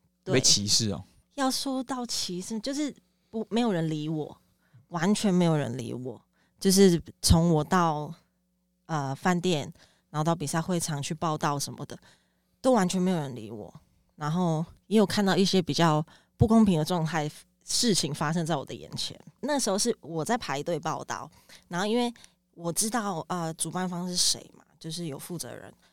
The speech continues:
Speaker 1: 然后有一些，我前面就排了两个女生，然后一看，就当地人，对，然后就看到主办方就过来，然后就跟他们讲话，然后就说：“跟我走。”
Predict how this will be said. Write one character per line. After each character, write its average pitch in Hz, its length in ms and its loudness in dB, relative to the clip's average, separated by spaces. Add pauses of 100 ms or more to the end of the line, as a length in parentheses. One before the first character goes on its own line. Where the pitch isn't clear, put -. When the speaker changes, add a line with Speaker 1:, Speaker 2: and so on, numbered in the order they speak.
(220)
Speaker 1:
然 151 140 -4
后 170 60 0
有 151 140 0
一 180 140 0
些， 170 420 0 (500)
我 156 140 0
前 196 200 0
面 277 100 0
就 277 80 0
排 190 180 -4
了 165 100 0
两 151 220 -2
个 131 100 -10
女 - 220 -8
生， 143 240 -2 (640)
然 139 160 -6
后 165 340 0
一 196 80 -2
看， 233 140 0 (100)
就 233 140 0
当 208 260 0
地 208 160 0
人， - 220 -10 (340)
对， 165 180 -2
然 143 100 -6
后 175 180 0 (440)
就 240 140 2
看 220 100 2
到 220 120 4
主 175 140 0
办 185 220 2
方 165 420 -2 (180)
就 190 160 -6 (520)
过 185 180 -6
来， 131 300 -8
然 143 100 -6
后 156 60 -2
就 165 100 -6
跟 160 120 -4
他 156 100 -2
们 156 120 -2
讲 139 200 -8
话， 143 320 -8
然 147 80 -8
后 147 80 -8
就 151 100 -6
说 156 200 -6 (560)
：“跟 196 240 4
我 143 180 0
走。” - 280 -2